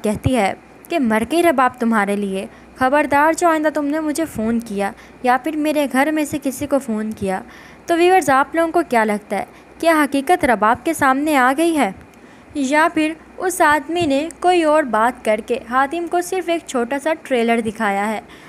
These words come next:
अपनी कीमती राय का इजहार कमेंट सेक्शन में ज़रूर कीजिएगा। हमारी वीडियो पसंद आए तो लाइक करें और हमारे चैनल को सब्सक्राइब करें। Thank you। Please subscribe my channel and press the bell icon। व्यूअर्स, आज मैं आपको ड्रामा सीरियल दुश्मन-ए-जान के नेक्स्ट एपिसोड के बारे में बताऊंगी।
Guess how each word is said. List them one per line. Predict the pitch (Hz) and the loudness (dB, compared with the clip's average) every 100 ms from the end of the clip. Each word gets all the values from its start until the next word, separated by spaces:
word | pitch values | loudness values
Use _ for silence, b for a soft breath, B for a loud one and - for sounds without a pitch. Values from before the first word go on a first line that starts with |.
| B | B
अपनी | - 240 262 | -8 -4 -4
कीमती | 269 285 277 285 | -2 -4 -2 -2
राय | 311 302 | 0 0
का | 302 | 0
इजहार | 311 302 294 285 | -2 0 0 0
कमेंट | 294 285 285 | -4 -6 -6
सेक्शन | 302 285 - | -8 -8 -8
में | 294 285 | -6 -6
ज़रूर | 285 277 | -6 -6
कीजिएगा। | 277 277 294 294 294 294 B B B | -6 -8 -6 -6 -6 -8 B B B
हमारी | 254 254 254 262 | -2 0 0 -2
वीडियो | 285 262 285 | -4 -4 -4
पसंद | 285 285 294 302 | -4 -4 -6 0
आए | 294 285 | 0 0
तो | 285 | -2
लाइक | 262 254 269 - | 0 2 0 -2
करें | 302 294 | -4 -2
और | 285 285 | -2 0
हमारे | 262 247 262 | 2 2 0
चैनल | 269 285 302 302 | -2 -4 -4 -4
को | 302 | -4
सब्सक्राइब | 302 277 - 254 226 214 - | -6 -8 -4 0 2 0 -4
करें। | 220 220 233 | -6 -4 -4
Thank | 269 277 285 277 | -2 -2 -4 -6
you। | 294 285 294 285 - - - - - _ _ _ _ _ - | -6 -6 -8 -12 -20 -20 -20 -20 -20 _ _ _ _ _ -10
Please | 269 294 311 | -6 -4 -4
subscribe | - - 247 233 247 | -4 0 2 2 0
my | 247 | -2
channel | 254 247 247 277 | 0 0 0 0
and | 277 262 | 0 0
press | 254 269 | -2 -2
the | 277 226 | -2 0
bell | 202 190 | 0 0
icon। | 190 190 214 214 | -2 -2 -6 -2
व्यूअर्स, | 277 294 247 | 0 0 2
आज | 233 240 - | 0 0 -2
मैं | 277 | -4
आपको | 269 269 | -2 -2
ड्रामा | 233 226 240 | -2 -2 -2
सीरियल | 247 269 233 | -2 -4 -4
दुश्मन-ए-जान | 220 - 240 247 208 190 196 | -6 -6 -4 -4 -4 -4 -6
के | 202 | -6
नेक्स्ट | 226 233 - | -6 -6 -8
एपिसोड | 254 247 233 226 | -6 -4 -6 -6
के | 226 | -4
बारे | 202 196 | -4 -4
में | 202 | -4
बताऊंगी। | 196 190 185 190 202 | -6 -8 -10 -10 -12